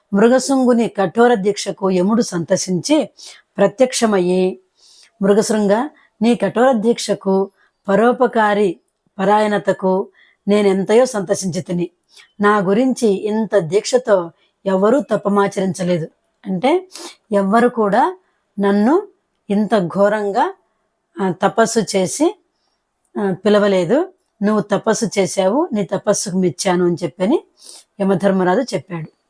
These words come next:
"నీకేమి కావాలనో కోరుకొనుము, నీ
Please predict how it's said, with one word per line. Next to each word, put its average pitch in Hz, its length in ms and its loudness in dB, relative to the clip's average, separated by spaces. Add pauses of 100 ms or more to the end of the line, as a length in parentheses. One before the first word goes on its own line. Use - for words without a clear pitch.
(600)
"నీకేమి 240 560 2
కావాలనో 220 680 0
కోరుకొనుము, 196 680 -2 (440)
నీ 233 300 2